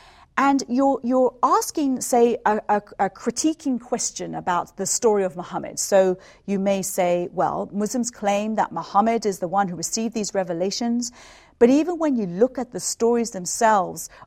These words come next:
i-, from the hadith, from the sayings of Muhammad, you will find in the hadith from the sayings that it,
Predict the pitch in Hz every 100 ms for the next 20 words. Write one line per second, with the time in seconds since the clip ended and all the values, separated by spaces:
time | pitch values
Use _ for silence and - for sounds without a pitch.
0 | _ - - - 226 220 208 - 220 170
1 | 269 - - - 175 170 - 240 262 233
2 | 190 175 - 277 208 190 - - - -
3 | _ _ 294 427 427 320 381 339 254 -
4 | 247 240 226 226 - 233 196 285 233 -
5 | 208 190 269 285 233 208 226 220 - -
6 | - - 220 196